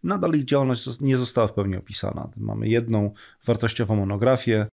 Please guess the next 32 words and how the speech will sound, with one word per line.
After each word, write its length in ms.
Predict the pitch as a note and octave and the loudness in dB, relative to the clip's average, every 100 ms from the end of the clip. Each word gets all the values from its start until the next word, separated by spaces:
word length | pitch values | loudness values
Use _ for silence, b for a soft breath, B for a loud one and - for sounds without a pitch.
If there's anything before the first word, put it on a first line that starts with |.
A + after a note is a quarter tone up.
| _ _ _ - | _ _ _ -6
mało 320 | A2 A#2 B2+ | -2 0 0
osób 240 | A#2+ A2+ G#2+ | 0 -4 -8
czyta 220 | A2 A2 | -2 0
po 100 | G#2+ | 0
litewsku. 680 | G#2 G#2+ - - G#2 G#2 - _ _ _ _ - | 0 0 -2 -2 -2 -2 -6 _ _ _ _ -4
Ja 140 | D#3+ G3 | 0 0
muszę 280 | F#3+ F3 | 0 -2
cię, 340 | E3 D#3+ D3+ C#3 | -2 0 0 0
ja 120 | D#3 | -2
muszę 200 | F3 E3+ | -4 -6
się 120 | D3 C3+ | -6 0
zastrzec 380 | B2 - G2+ | 0 0 -4
jedną 220 | G2 F2 F2+ | -4 -4 -8
rzeczą. 280 | F#2 - G#2+ G#2+ | -14 -18 -18 -6
Muszę, 320 | B2+ C3 - | -4 -4 -4
muszę 220 | - C3+ C3 | -6 -6 -2
cię 100 | C#3 | -2
o 20 | |
jednym 200 | C3+ A#2+ | 0 -2
rzeczy, 220 | A2 A#2 | -2 -4
jednej 280 | B2+ B2 B2 | -2 0 0
rzeczy 220 | G#2+ - | -2 -6
uprzedzić. 480 | G2 G2+ E2+ - - _ _ _ _ _ _ C3 | -6 -6 -8 -10 -14 _ _ _ _ _ _ 0
Mimo, 300 | E3+ F#3 D#3 | 2 2 2
że 120 | C#3+ | 0
będziemy 280 | C3+ C3+ B2+ | -2 -2 -4
rozmawiać 360 | A#2+ A#2 G#2+ | -2 -4 -4
o 40 | G#2 | -10
Litwinach 380 | G2+ A#2 G#2 | -8 -4 -2
drugiej 320 | G2+ A#2+ A2 G2+ | 0 0 0 -2
Rzeczpospolitej, 880 | G2 - - F#2+ F#2+ G2 A2+ C3 - _ - | -4 -8 -6 -4 -4 -4 -4 -4 -10 _ -6
niestety 680 | C3+ C3+ - B2+ - A2 B2 | -4 -2 0 -2 0 -2 -2